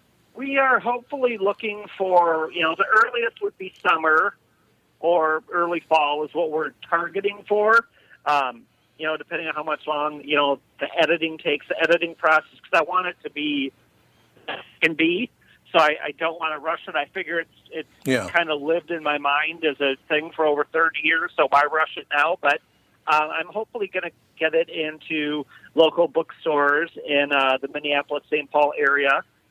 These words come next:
Speaker 1: and as well as on, uh, hopefully, like, a print on demand. I don't want to get several copies, you know, printed out as well to do some book signings and bookstore events as well.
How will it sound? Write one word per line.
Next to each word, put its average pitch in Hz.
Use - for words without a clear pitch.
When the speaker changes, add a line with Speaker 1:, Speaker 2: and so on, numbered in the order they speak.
Speaker 1:
and 139
as 143
well 151
as 147
on, 135
uh, 123
hopefully, 151
like, 139
a -
print 156
on 143
demand. 143
I 147
don't 139
want 139
to 147
get 139
several 139
copies, 135
you 139
know, 123
printed 156
out 139
as 135
well 131
to -
do 135
some 135
book 143
signings 131
and 131
bookstore 135
events 131
as 143
well. 135